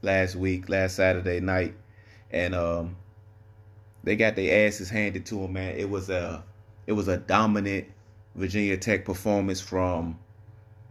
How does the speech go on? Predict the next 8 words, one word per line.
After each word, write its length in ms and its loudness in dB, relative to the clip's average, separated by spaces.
for 200 -4
four 320 4
quarters. 540 0
Um, 360 0
the 80 -2
game 320 6
was 180 -2
never, 560 0